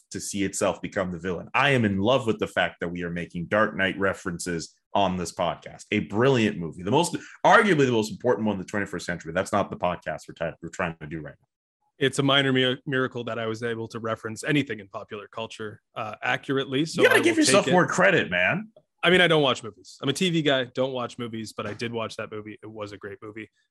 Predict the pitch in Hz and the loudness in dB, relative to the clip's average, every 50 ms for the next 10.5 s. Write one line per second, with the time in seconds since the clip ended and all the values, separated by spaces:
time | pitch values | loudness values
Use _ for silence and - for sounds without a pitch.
0 | _ _ - - 160 240 247 254 277 247 247 254 220 - - 226 220 208 - 208 | _ _ -14 -8 -4 -4 -2 -2 -4 -6 -6 -6 -6 -4 -4 -4 -4 -4 -8 -10
1 | 196 - 214 208 214 208 202 202 202 - 202 196 190 185 180 180 180 180 175 170 | -6 -4 -4 -4 -2 -2 -2 -4 -2 -2 -4 -4 -4 -2 -2 -2 -2 -2 -2 -4
2 | 175 175 175 185 175 143 110 95 - - 123 127 143 156 156 147 127 - - 131 | -4 -6 -4 -2 -2 -2 -4 -6 -10 -6 -4 -2 0 0 0 0 0 -2 -2 -4
3 | 120 113 113 120 120 131 131 135 120 120 113 107 - 117 117 110 110 110 110 107 | -4 -4 -6 -6 -4 -4 -6 -6 -8 -10 -10 -10 -8 -6 -6 -6 -6 -8 -8 -10
4 | 110 - 120 107 104 - - - - 120 110 110 110 113 123 143 143 - _ _ | -10 -12 -12 -14 -14 -14 -14 -12 -10 -10 -8 -8 -8 -8 -8 -10 -12 -14 _ _
5 | _ _ _ _ - 117 110 117 131 135 139 131 123 - - 123 120 117 113 110 | _ _ _ _ -10 -8 -4 -2 0 2 2 2 0 0 -6 -8 -6 -6 -6 -8
6 | 107 - - 110 104 104 110 110 104 104 101 - - 110 101 - - 107 104 98 | -8 -8 -8 -8 -8 -8 -8 -10 -10 -10 -12 -12 -14 -14 -14 -12 -14 -14 -14 -14
7 | - 104 - - - 147 156 156 156 143 147 139 156 143 139 403 440 440 440 415 | -16 -16 -10 -6 -4 -2 -2 -2 -4 -4 -2 0 2 4 6 6 6 6 4 2
8 | 440 403 339 226 - 165 - - 180 165 127 117 135 190 220 - - - - - | 2 2 2 0 -2 -4 0 2 4 4 6 4 4 4 2 2 0 0 2 2
9 | - 123 117 120 117 117 110 104 107 190 240 285 294 277 285 302 320 302 294 294 | 2 2 2 2 0 0 0 2 0 0 -2 -2 -2 0 2 4 4 4 4 2
10 | 294 - 285 285 - 285 262 156 110 | 2 0 -2 0 0 -2 -2 -2 -4